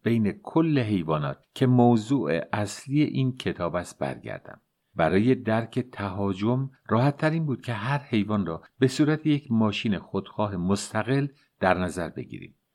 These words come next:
اما اگر افراد مورد نظر، خویشان نزدیک،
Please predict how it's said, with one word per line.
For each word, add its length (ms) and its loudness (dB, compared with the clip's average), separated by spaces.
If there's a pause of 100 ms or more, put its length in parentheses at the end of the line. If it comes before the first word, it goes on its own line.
(140)
اما 300 4
اگر 440 -2
افراد 560 0
مورد 440 2
نظر، 480 -2 (380)
خویشان 420 -2
نزدیک، 600 -2